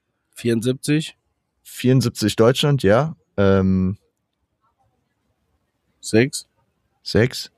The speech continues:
Speaker 2: Hab ich das nicht eben gesagt?
Speaker 1: Ah,
Speaker 2: Okay,
Speaker 1: nee,
Speaker 2: gut.
Speaker 1: hast du nicht. Achtundsiebzig hat, fehlt dir noch in dieser Reihe? Also in
Speaker 2: Nee,
Speaker 1: der
Speaker 2: ist Argentinien,
Speaker 1: Lücke?
Speaker 2: das, also das habe ich
Speaker 1: Ah, okay,
Speaker 2: weggelassen,
Speaker 1: ja.
Speaker 2: deswegen. Ähm,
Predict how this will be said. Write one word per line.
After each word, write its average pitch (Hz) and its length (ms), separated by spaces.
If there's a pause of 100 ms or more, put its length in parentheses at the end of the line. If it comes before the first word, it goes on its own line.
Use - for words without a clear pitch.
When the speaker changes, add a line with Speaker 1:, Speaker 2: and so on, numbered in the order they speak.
(520)
Speaker 2:
Hab 123 100
ich - 80
das - 140
nicht 95 200
eben 127 160
gesagt? 143 380
Speaker 1:
Ah, 127 140
Speaker 2:
Okay, 117 80
Speaker 1:
nee, 113 180
Speaker 2:
gut. 117 80
Speaker 1:
hast 117 160
du 117 40
nicht. 127 260
Achtundsiebzig 143 600
hat, 147 180
fehlt 147 260
dir 160 100
noch 156 140
in 147 120
dieser 135 220
Reihe? 143 400
Also 107 220
in 117 60
Speaker 2:
Nee, 120 40
Speaker 1:
der 131 80
Speaker 2:
ist 127 80
Argentinien, 117 520
Speaker 1:
Lücke? 92 40
Speaker 2:
das, 101 180
also 95 240
das 98 120
habe 95 140
ich - 120
Speaker 1:
Ah, 95 60
okay, 104 60
Speaker 2:
weggelassen, 95 340
Speaker 1:
ja. 87 80
Speaker 2:
deswegen. 90 400 (560)
Ähm, 98 640